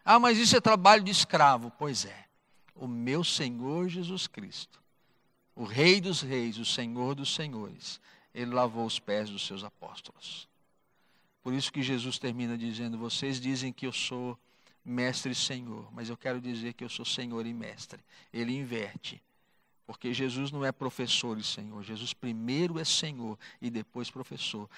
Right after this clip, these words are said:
Porque nós só vamos obedecê-lo se nós reconhecermos que ele é de fato o senhor das nossas vidas.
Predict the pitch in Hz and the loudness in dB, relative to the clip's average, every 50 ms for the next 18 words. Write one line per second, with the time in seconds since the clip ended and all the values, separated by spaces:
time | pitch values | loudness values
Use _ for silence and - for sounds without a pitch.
0 | - - - 123 117 - 135 127 127 127 127 - - 123 113 110 107 123 135 147 | -20 -12 -8 -8 -6 -6 -4 -4 -4 -2 -2 0 0 -2 -2 -4 -4 -6 -4 -4
1 | 151 131 143 135 135 139 135 135 139 131 - - - 135 123 120 117 113 - - | -6 -6 -8 -6 -6 -6 -8 -6 -6 -6 -4 -4 -2 -2 -2 -2 -4 -6 -8 -8
2 | 117 117 117 107 101 117 139 147 - - 156 151 156 147 - - 127 120 120 120 | -8 -8 -8 -8 -6 -6 -8 -8 -8 -8 -8 -8 -8 -6 -6 -6 -6 -6 -6 -6
3 | - - - 127 117 120 131 143 151 143 139 127 120 127 127 139 160 - - - | -8 -6 -4 -4 -2 -2 -2 -4 -4 -4 -4 -2 -2 -2 -4 -4 -8 -8 -2 0
4 | 127 107 110 - - - - - - - - 135 - - - 135 120 110 107 110 | 0 0 0 -2 -8 -16 -18 -20 -20 -16 -10 -4 -2 0 0 0 -2 -4 -6 -8
5 | 113 107 101 - - - _ - 117 113 107 - 107 104 - - 101 107 107 104 | -8 -8 -10 -12 -18 -20 _ -6 -6 -6 -4 -6 -8 -10 -10 -10 -10 -12 -12 -14
6 | 104 110 - - - - - - - - | -16 -16 -18 -18 -14 -10 -10 -10 -10 -12